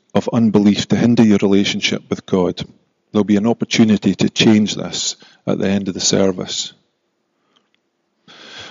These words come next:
And going back to the disciples in that boat and thinking about them painfully trying to make headway through the storm,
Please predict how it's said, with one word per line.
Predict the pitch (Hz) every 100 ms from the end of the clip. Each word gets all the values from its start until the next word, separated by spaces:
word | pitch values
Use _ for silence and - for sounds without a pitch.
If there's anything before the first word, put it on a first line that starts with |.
| _
And | 104
going | 143 127
back | 143 156 -
to | 135
the | 127
disciples | 120 - 117 113 104 98
in | 110 110
that | 107 113 -
boat | 107 101 -
and | -
thinking | - 131 - 110
about | 98 104 107
them | 104 101 95
painfully | - - 127 131 - 123 113
trying | - 117 110 110
to | 113
make | 104 -
headway | - 110 107 104
through | 107 107
the | 101
storm, | - 104 98 95